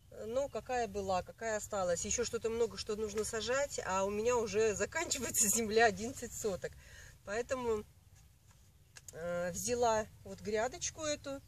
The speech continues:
на которой ещё и посеяна, э,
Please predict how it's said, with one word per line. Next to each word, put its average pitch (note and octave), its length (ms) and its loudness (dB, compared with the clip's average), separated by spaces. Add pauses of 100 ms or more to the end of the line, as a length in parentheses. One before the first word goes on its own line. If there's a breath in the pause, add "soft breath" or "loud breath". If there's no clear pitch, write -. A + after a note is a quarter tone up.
на A#3 120 -8
которой C#4 500 -2 (560 loud breath)
ещё C4+ 280 -2
и B3 120 0
посеяна, A#3+ 600 0
э, G3+ 1120 -2